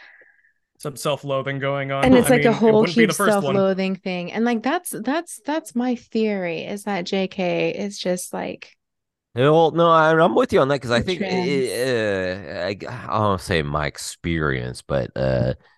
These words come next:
Speaker 3: what, from what I've witnessed in my life is, like, the, uh, the most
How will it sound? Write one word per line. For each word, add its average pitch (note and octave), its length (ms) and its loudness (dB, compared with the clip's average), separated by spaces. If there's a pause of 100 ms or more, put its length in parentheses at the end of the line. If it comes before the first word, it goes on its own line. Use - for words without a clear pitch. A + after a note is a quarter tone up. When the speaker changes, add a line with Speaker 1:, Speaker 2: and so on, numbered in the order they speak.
(200)
Speaker 3:
what, C3+ 400 6
from C#3 200 2
what C3 160 6
I've F2+ 180 4
witnessed F#2+ 500 0
in D2+ 180 -8
my F2 220 0
life C2+ 440 -4
is, C2+ 260 -8
like, C2+ 300 -4 (320)
the, F#2+ 440 6
uh, E2+ 260 4
the E2+ 160 -2
most F#2 240 0